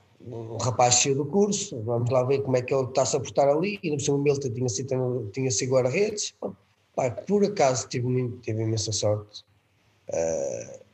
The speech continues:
e, e estava a correr bem até o ponto que nós depois viemos embora, até uns, penso, nove jogos, ou, ou oito jogos sem sofrer golos, logo no início, eh, e correu bem. Isto para dizer o quê?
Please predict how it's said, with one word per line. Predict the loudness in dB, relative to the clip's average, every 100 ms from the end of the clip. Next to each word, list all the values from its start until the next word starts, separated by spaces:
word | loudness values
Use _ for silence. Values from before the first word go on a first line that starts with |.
| -12
e, | -10 -8 -6
e | -6
estava | 0 2 2
a |
correr | 0 0 2 2 2
bem |
até | -2 -2 -2
o | -2
ponto | -4 -4
que | -4
nós | -4
depois | -4 -4
viemos | -2 -2 0
embora, | 0 0 0
até | -4 -2
uns, | -2 0
penso, | 0 -2 2
nove | 2 2 2
jogos, | 2 0 -2 -4
ou, | -4 -4 -6 -12 -6 -2
ou | 0
oito | -2 -2
jogos | -2 -2 0
sem | -2
sofrer | -2 -4 -2
golos, | -2 -4 -6 -4
logo | -2 0
no |
início, | -2 -4 -8 -12 _ _ _ _ _ _ _ _
eh, | -2 0 2 2 -2
e |
correu | -2 -2 0
bem. | 0 -4 -12 _ _ _ _ _ _ -2
Isto | 2
para | 2
dizer | 4 2
o | 2
quê? | 0 0 -2